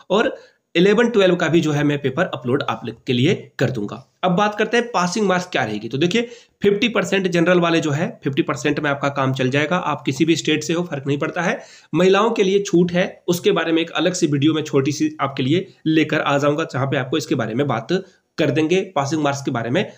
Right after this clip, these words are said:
आपको डिटेल से सारी जानकारी मैं दे दूंगा। तो अब बात आती है कि अंतिम तिथि का इंतजार करें या फॉर्म भर लें। देखिए, एस-, जो एस्टेट का वेबसाइट है, कभी पेमेंट में प्रॉब्लम आ जाती है, कभी रजिस्ट्रेशन में प्रॉब्लम आ जाती है, कभी फोटो अपलोड नहीं होता है, तो प्लीज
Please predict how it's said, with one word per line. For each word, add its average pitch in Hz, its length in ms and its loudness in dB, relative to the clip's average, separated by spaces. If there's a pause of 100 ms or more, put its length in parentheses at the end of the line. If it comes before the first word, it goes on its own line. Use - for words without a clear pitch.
(120)
आपको 135 280 0
डिटेल 147 360 -2
से 165 120 -4
सारी 143 220 -2
जानकारी 123 540 0 (120)
मैं 165 320 0
दे 139 120 4
दूंगा। 110 380 -4 (420)
तो 214 60 4
अब 214 360 0
बात 208 220 2
आती 185 180 2
है 202 60 6
कि 202 120 -4
अंतिम 180 420 0
तिथि 190 200 0
का 190 140 0
इंतजार 180 380 2
करें 202 180 0
या 196 120 2
फॉर्म 160 260 -2
भर 135 120 -2
लें। 113 140 -8 (240)
देखिए, 175 360 2 (220)
एस-, - 380 -6
जो 147 280 -2
एस्टेट 196 280 0
का 180 100 -2
वेबसाइट 160 400 -2
है, 175 60 0
कभी 160 180 0
पेमेंट 156 400 2
में 165 120 -2
प्रॉब्लम 156 340 -2
आ 151 60 0
जाती 147 260 -4
है, 156 60 -4
कभी 139 260 0
रजिस्ट्रेशन 135 480 -2
में 175 120 0
प्रॉब्लम 156 360 -2
आ 151 40 0
जाती 147 240 -4
है, 170 60 0
कभी 151 180 -4
फोटो 139 300 0
अपलोड 175 320 0
नहीं 160 140 2
होता 160 180 -2
है, 180 60 0
तो 175 100 -2
प्लीज 196 460 -2